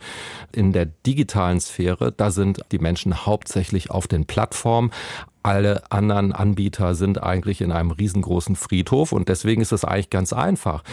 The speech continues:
Es ist ja logisch, stellen Sie sich jetzt vor, wir schalten jetzt den Rundfunk und die Zeitung, das Radio mal ab. Dann wäre diese Öffentlichkeit nur noch in den Plattformen und dann beherrschen die Digitalkonzerne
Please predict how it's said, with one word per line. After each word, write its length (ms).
Es 100
ist 100
ja 80
logisch, 340
stellen 240
Sie 60
sich 80
jetzt 180
vor, 460
wir 120
schalten 400
jetzt 260
den 120
Rundfunk 640
und 160
die 80
Zeitung, 480
das 180
Radio 440
mal 320
ab. 280
Dann 540
wäre 560
diese 240
Öffentlichkeit 800
nur 240
noch 340
in 220
den 160
Plattformen 640
und 200
dann 300
beherrschen 720
die 180
Digitalkonzerne 1200